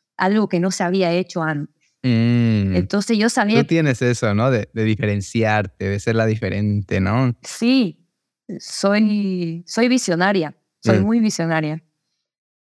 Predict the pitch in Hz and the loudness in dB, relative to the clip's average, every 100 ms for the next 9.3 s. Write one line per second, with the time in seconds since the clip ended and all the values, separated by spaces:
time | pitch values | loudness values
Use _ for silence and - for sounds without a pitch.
0 | _ - 175 165 165 180 180 180 208 240 | _ 0 2 2 0 0 0 0 2 2
1 | 220 175 208 208 208 220 247 214 185 165 | 2 0 -4 -2 -2 0 -2 -4 -4 -4
2 | 165 190 202 196 175 156 - _ _ _ | -4 -6 -6 -6 -8 -12 -18 _ _ _
3 | _ _ _ _ _ 180 175 175 196 254 | _ _ _ _ _ -2 0 0 0 2
4 | 254 208 180 175 165 226 240 233 240 247 | 2 2 0 -2 -2 -2 0 0 0 -2
5 | 175 - - _ _ - 139 147 - - | -10 -12 -20 _ _ -16 -12 -10 -12 -8
6 | - 247 240 202 - 254 - 143 131 127 | -2 0 2 0 0 -2 2 2 2 0
7 | 120 135 147 156 - - - - 143 123 | 0 0 2 0 -4 -14 -14 -8 -4 0
8 | 135 147 156 156 120 139 156 151 131 120 | 2 2 0 0 0 0 0 0 0 0
9 | 120 107 110 | -2 -4 -6